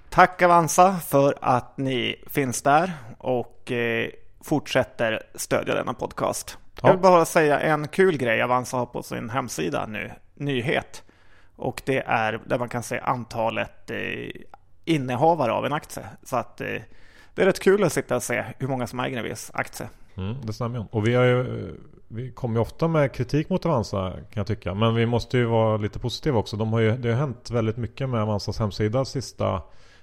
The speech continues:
Speaker 2: tiden. Den, eh, börjar bli riktigt bra nu, tycker jag.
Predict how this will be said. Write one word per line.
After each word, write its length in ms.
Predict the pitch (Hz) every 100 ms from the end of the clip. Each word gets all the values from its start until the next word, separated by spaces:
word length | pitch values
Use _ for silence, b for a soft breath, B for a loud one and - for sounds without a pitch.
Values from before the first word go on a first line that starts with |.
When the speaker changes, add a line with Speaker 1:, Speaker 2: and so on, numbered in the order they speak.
| -
Speaker 2:
tiden. 360 | 113 90 87 82
Den, 360 | - 104 117 131
eh, 640 | 135 131 127 120 113 110
börjar 240 | 127 131 139
bli 140 | 135
riktigt 260 | 127 - 117
bra 140 | 165
nu, 100 | 156
tycker 180 | 98 117
jag. 160 | 98